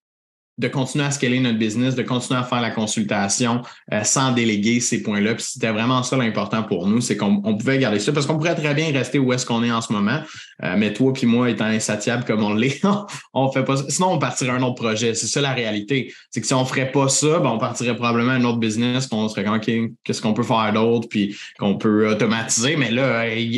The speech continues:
y, y en a, on a ce besoin-là. Puis on aide, oui, on aide déjà les gens parce qu'on a le podcast, on a des outils sur le web, on a un blog, euh, on a la chaîne YouTube. Tu sais, on, dans notre groupe Facebook, on donne énormément de contenu à ces gens-là à toutes les semaines.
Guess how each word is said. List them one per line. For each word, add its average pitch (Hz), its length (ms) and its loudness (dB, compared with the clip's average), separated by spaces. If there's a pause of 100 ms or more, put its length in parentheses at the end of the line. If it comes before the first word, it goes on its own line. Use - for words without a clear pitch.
y, 123 80 -2
y 127 80 2
en 127 160 2
a, 151 240 2 (260)
on 131 160 0
a 196 100 4
ce 165 120 2
besoin-là. 160 720 2 (920)
Puis 147 100 -2
on 139 180 0
aide, 190 220 2
oui, 160 180 0
on 147 140 0
aide 147 140 -2
déjà 135 260 0
les 131 140 0
gens 120 280 -4
parce 110 140 -6
qu'on 123 120 0
a 120 80 2
le 117 120 -2
podcast, 160 640 0
on 117 240 2
a 120 160 2
des 117 240 -2
outils 123 240 -2
sur 127 180 0
le 113 100 2
web, 151 440 2
on 113 240 2
a 117 40 0
un 110 160 0
blog, 156 520 2 (320)
euh, 113 80 -2
on 117 140 0
a 120 60 0
la 110 140 -4
chaîne 135 300 -2
YouTube. 143 480 2
Tu 131 80 -4
sais, 151 260 0
on, 117 480 -2
dans 123 200 -2
notre 120 140 -2
groupe 147 280 0
Facebook, 143 400 0
on 120 60 0
donne 110 180 0
énormément 147 560 0
de 143 60 -4
contenu 139 400 0
à 123 100 -2
ces 127 140 -4
gens-là 123 260 0
à 123 60 -2
toutes 120 180 -4
les 117 140 0
semaines. 165 380 0